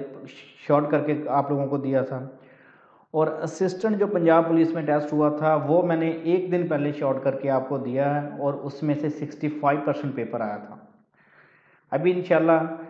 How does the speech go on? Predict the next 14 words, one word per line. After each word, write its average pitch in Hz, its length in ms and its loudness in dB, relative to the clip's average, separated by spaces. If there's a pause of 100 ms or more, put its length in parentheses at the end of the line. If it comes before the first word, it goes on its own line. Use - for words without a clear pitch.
(260)
ये 160 160 4
data 160 280 6
जो 151 120 -2
सब 156 220 0
inspector 151 440 -2
के 156 60 -2
लिए 151 160 4
मैं 147 160 2
दूंगा, 143 240 0
ये 143 180 0
भी 151 140 0
आपके 143 280 2
लिए 143 120 0
बड़ा 131 280 2